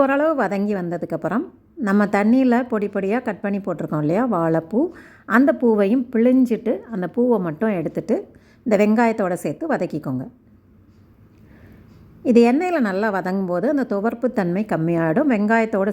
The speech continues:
சேரும் போதும் துவர்ப்பு கம்மியாயிடும். அதனால துவர்க்குங்கிற அச்சமே வேண்டாம். இது ரொம்ப நல்லாயிருக்கும். சூப்பரான டேஸ்ட்ல இருக்கும் இந்த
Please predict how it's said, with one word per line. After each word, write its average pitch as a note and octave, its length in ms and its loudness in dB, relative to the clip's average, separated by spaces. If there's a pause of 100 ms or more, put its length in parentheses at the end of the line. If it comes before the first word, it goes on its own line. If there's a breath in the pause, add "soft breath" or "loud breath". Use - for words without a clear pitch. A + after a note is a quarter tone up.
சேரும் F3+ 360 -2
போதும் A3 260 -2 (100)
துவர்ப்பு F#3+ 360 -2 (120)
கம்மியாயிடும். D#3 640 2
அதனால F3+ 380 -2
துவர்க்குங்கிற A3 600 2 (520 loud breath)
அச்சமே F3+ 380 0 (120)
வேண்டாம். D#3+ 360 0 (120)
இது E3+ 180 -2
ரொம்ப A3+ 400 2
நல்லாயிருக்கும். E3 480 -2
சூப்பரான A3 600 -2
டேஸ்ட்ல D#3+ 380 -4
இருக்கும் G3+ 320 -2
இந்த D#3 180 -2